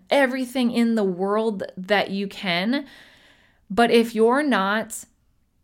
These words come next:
controlling the causative factors of inflammation in the first place,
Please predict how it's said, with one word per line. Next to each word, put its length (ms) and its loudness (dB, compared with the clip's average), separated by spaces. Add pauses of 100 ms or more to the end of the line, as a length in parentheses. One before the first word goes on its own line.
controlling 1080 0
the 480 -4
causative 840 0
factors 580 -4
of 160 -4
inflammation 640 0
in 100 -2
the 40 -4
first 340 -6
place, 460 -4